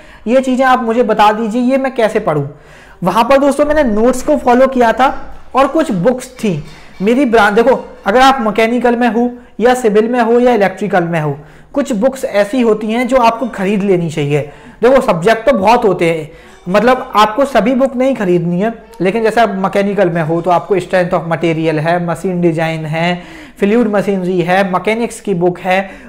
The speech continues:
बहुत सारी बुक्स ऐसी होती हैं जो आपको खरीद लेनी चाहिए। तो वो बुक्स मैंने खरीदी थी, उन बुक्स को मैंने लगाया था, उन बुक्स से भी मैं पढ़ा हूँ। और दोस्तों,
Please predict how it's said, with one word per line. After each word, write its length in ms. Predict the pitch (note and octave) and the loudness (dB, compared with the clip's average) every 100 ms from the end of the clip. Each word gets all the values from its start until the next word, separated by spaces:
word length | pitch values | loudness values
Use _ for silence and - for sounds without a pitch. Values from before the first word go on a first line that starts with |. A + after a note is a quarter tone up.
| - | -6
बहुत 240 | E3+ B3 | 0 2
सारी 260 | B3+ B3+ B3+ | 4 2 2
बुक्स 300 | A3 A3+ - | 0 -2 -2
ऐसी 260 | G3+ F#3+ G#3+ | -2 0 0
होती 300 | F#3+ F#3 F#3+ | 0 -2 -4
हैं 120 | A3 | 0
जो 80 | A#3 | 0
आपको 260 | G#3 B3+ | 2 0
खरीद 320 | B3+ F#3 G3 | -2 -2 -2
लेनी 260 | F3+ E3+ D#3+ | 0 0 0
चाहिए। 340 | D3+ C#3+ C#3+ - - - - | -2 -2 -4 -6 -20 -20 -2
तो 100 | C4+ | 0
वो 140 | C4 | 2
बुक्स 360 | D4 C4 C4 - | 2 0 -2 -6
मैंने 200 | G#3 G#3+ | -6 -6
खरीदी 380 | G#3 F3 F3 F3 | -4 0 2 2
थी, 180 | F3 A#3+ | -2 -2
उन 180 | A#3+ | -2
बुक्स 340 | A3+ G3 G#3 - | 0 -2 -4 -4
को 140 | B3+ | -2
मैंने 240 | A#3+ A3+ A3 | 0 -2 -2
लगाया 400 | G3 F3 F3+ F3 | 0 2 2 2
था, 360 | F#3+ G#3+ - | 0 -2 -6
उन 140 | G#3+ G#3+ | -6 -4
बुक्स 260 | G3+ G#3 | -4 -6
से 100 | - | -4
भी 120 | A3 A3+ | -2 -2
मैं 200 | A3+ A3 | -2 -2
पढ़ा 260 | G#3 F3+ | 0 2
हूँ। 340 | F#3+ G3+ B3 - - - - | 2 0 -6 -10 -20 -20 -2
और 140 | A#3 B3 | 2 4
दोस्तों, 560 | C4+ B3 D4+ D#4 - | 4 2 2 0 -2